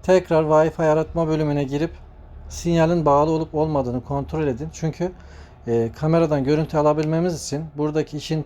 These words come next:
püf noktası bu. Bu sinyale bağlı kalmak. Buradan koptuğu an görüntüyü alamazsınız. Arka planı temizleyip, e, tekrar programa girdiğinizde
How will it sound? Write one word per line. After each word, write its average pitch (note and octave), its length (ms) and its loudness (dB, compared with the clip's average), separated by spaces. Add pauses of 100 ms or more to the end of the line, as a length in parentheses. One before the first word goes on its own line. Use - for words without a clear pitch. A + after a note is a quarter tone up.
(160)
püf - 240 -6
noktası C#3+ 540 -4
bu. D#3 200 4 (420)
Bu D3+ 80 -2
sinyale C#3 500 0
bağlı C3+ 300 4
kalmak. B2+ 460 -6
Buradan C#3 280 -2
koptuğu C3 500 -4
an C3 220 0 (340)
görüntüyü B2+ 420 0
alamazsınız. C#3+ 760 -2 (380)
Arka F3 280 2
planı D#3+ 320 -2
temizleyip, D#3+ 560 0 (540)
e, A#2+ 380 -2
tekrar F3 420 0
programa C#3 480 0
girdiğinizde D3+ 800 0